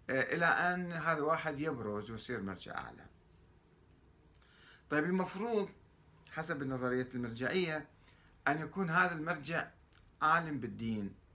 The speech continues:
فقيه، وبعض الفقهاء وبعض المراجع قالوا يجب أن يكون الأعلم من جميع الفقهاء حتى نروح نقلده. ما يجوز تقليد العالم، في جدل،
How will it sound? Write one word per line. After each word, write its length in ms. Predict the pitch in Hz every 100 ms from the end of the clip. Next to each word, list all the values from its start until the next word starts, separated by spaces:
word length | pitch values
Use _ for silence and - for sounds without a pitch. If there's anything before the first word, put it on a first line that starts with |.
| - - - - - - - -
فقيه، 520 | 123 - 151 147 110 - _ - - - - - - - - - -
وبعض 460 | 139 143 156 165 151
الفقهاء 840 | 131 - 127 120 131 147 143 - -
وبعض 300 | 101 95 90
المراجع 480 | 107 107 120 131 120
قالوا 460 | - 143 156 139 151
يجب 200 | 147 -
أن 140 | 120
يكون 300 | 120 120 165
الأعلم 800 | 156 - 185 196 160 143 123 - - - - - _ - - 127
من 160 | 139
جميع 360 | 131 131 190 165
الفقهاء 640 | 127 - - 85 87 - -
حتى 420 | 104 - 113 110 104 - _ _ - - -
نروح 200 | 120 117
نقلده. 520 | 113 101 92 82 - - - - - -
ما 120 | 147
يجوز 280 | 202 175 -
تقليد 320 | 123 123 113
العالم، 380 | 107 95 120 151
في 260 | - 220 208
جدل، 400 | 196 123 131